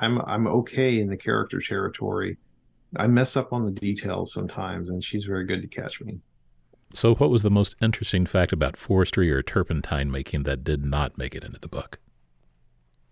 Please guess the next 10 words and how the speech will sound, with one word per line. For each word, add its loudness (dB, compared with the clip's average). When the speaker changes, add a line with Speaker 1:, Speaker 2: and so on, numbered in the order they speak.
Speaker 1:
Hmm, 0
that's -4
a -20
good -10
question. -6
Well, 4
I 2
will 8
say -2
that -2